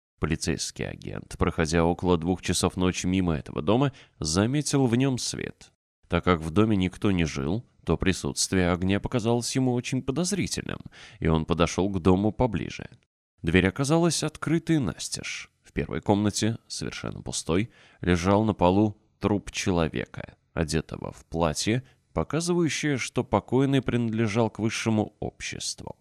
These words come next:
В карманах платья убитого оказались карточки с именем Эноха и Дребер, Кливленд, Огайо, С Ш А.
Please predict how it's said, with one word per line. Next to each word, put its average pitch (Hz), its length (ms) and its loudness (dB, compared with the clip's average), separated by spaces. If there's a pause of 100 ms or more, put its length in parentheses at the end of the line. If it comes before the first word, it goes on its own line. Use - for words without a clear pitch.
(480)
В - 100 -20
карманах 123 460 2
платья 113 400 2
убитого 104 460 2
оказались 90 560 0
карточки 90 640 -2
с - 300 -4
именем 85 560 0
Эноха 85 640 0 (120)
и 80 200 -2
Дребер, 80 600 -4 (300)
Кливленд, 82 720 0
Огайо, 76 640 0
С - 240 -4
Ш - 220 -8
А. 50 140 -12